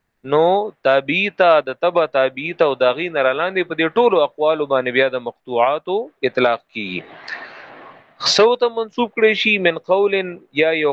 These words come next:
قول، او فعل، یا یو فعل. خدایات ساتي، مقطوع او منقطع دواړه، دواړو کې فرق دی. والمقطوع غیر المنقطع. تاسو دې نه مخکې انقطاع فی سند کې اصطلاح ویلې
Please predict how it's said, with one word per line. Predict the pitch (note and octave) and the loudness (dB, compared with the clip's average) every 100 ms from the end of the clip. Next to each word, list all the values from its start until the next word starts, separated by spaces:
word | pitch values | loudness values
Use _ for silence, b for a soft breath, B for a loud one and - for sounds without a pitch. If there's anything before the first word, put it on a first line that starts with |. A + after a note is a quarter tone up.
| - E3 | 0 2
قول، | F#3 F3+ D#3+ | 2 2 2
او | C3+ C3 | 0 0
فعل، | - D#3 F3+ G#3 - _ _ _ | 0 0 0 -4 -10 _ _ _
یا | C3 C3+ | 2 2
یو | B2 A#2 | 2 -2
فعل. | - A#2 G#2 F#2 - _ _ _ _ _ _ _ _ _ _ _ _ - | 0 0 0 -4 -16 _ _ _ _ _ _ _ _ _ _ _ _ -2
خدایات | C3 D#3 F#3+ A3+ - D#3 | 2 4 4 0 -2 0
ساتي، | C#3 - E3 G3 - - - - - A4 - - - - | 0 0 -2 -2 -8 -12 -18 -16 -14 -12 -14 -18 -20 -2
مقطوع | C3 D3+ D#3+ - G3+ A3 A#3 A#3+ A3+ - - - - - - | 2 4 2 -2 -4 0 2 2 -2 -6 -14 -12 -8 -2 4
او | C3+ C#3+ | 4 2
منقطع | D3 D3+ - D3 - A3 | 0 -2 0 -2 -2 -8
دواړه، | D3+ E3 G3+ A3+ A#3+ G#3+ D#3+ | -2 0 2 0 -2 -4 -2
دواړو | E3 D#3 | -2 -2
کې | - - | -10 -4
فرق | C#3 A#2 - | -2 -2 0
دی. | G2 F2+ - - | 0 0 -4 2
والمقطوع | B2 C#3+ D3 D3 _ G3+ G#3+ G#3+ A#3 D#3 | 2 4 -2 -4 _ -2 2 4 4 2
غیر | G3 G3 | 0 -2
المنقطع. | E3 C#3+ C#3 C3 B2 - G#2+ A2 | -4 -4 -6 -2 -4 0 -2 0
تاسو | D#3 E3+ D#3 | 0 -2 0
دې | F#3 | 0
نه | F#3 | 0
مخکې | F#3+ F#3 - G3 G#3 - _ _ _ _ _ _ - | -2 -4 -2 -2 -2 -10 _ _ _ _ _ _ -4
انقطاع | C#3+ D3 D3+ F3+ F3+ | -4 -2 -2 0 0
فی | F3 D3+ | -2 -6
سند | - D3 F#3 | -4 -2 -4
کې | - G3+ G#3 G#3 - _ B2+ | -4 -4 -2 -4 -8 _ -2
اصطلاح | B2 - C#3+ D#3+ | 0 0 2 0
ویلې | D#3+ G3 F#3+ | -2 -4 -4